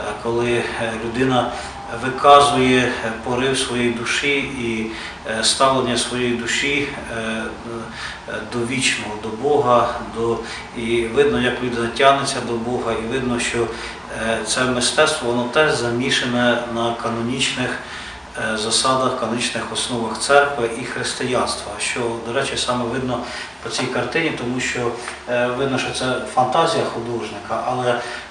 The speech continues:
за основу, как би, якби, серцевина картини, е, є, е, ікона-, це іконографія православна, це Вознесіння святого пророка Іллі,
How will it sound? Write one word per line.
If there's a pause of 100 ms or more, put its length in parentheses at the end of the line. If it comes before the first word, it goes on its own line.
за
основу, (160)
как
би,
якби,
серцевина
картини, (500)
е, (220)
є, (260)
е, (260)
ікона-,
це
іконографія
православна,
це
Вознесіння (460)
святого
пророка (100)
Іллі,